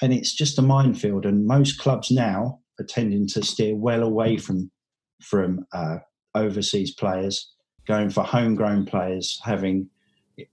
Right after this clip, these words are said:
putting more money into Colts, coaching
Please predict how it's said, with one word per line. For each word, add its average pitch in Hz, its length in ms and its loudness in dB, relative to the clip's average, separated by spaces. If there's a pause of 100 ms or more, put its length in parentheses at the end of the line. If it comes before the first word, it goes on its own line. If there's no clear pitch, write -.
(120)
putting 101 220 2
more 113 180 4
money 110 300 2
into 95 300 0
Colts, - 760 -4
coaching 110 720 -2